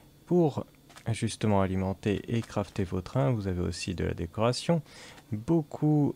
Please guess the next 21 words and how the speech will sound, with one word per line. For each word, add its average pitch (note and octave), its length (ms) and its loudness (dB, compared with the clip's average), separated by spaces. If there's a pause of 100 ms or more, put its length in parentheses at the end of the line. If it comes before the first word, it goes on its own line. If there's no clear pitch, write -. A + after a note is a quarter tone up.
euh, A2 360 6
d'objets, G#2+ 920 2
euh, F2 400 2 (100)
qui - 140 -16
sont, G2 320 -2 (320)
qui G2+ 120 -6
vont G2 180 2
avec. A2+ 400 2 (1040)
Et C3 400 2 (340)
bien B2 280 2
entendu, G2+ 640 0
hein, G#2 260 -2
on - 40 -2
va F#2 140 -4
jeter F#2 260 -8
quand F#2+ 140 -2
même F#2 80 0
un F2 100 2
petit - 400 -6
coup A2+ 180 -2
d'œil G2+ 320 2